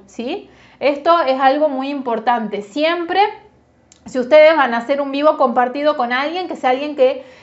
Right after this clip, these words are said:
en su comunidad tenga gente parecida a tu cliente ideal.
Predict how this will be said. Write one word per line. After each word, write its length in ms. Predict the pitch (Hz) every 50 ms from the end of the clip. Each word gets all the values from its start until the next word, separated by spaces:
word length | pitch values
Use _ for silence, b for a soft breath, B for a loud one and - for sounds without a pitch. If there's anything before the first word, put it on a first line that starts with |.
| B B
en 180 | B 240 226 220
su 160 | 214 - 311
comunidad 640 | 311 330 320 311 294 277 269 269 262 277 294 320 311
tenga 260 | 311 311 285 285 277
gente 300 | - - 262 262 247 285
parecida 520 | 277 - 233 226 226 233 233 - 269 269 269
a 40 |
tu 120 | 247 247 -
cliente 360 | - 214 214 220 220 214 233
ideal. 320 | 226 208 202 185 190 196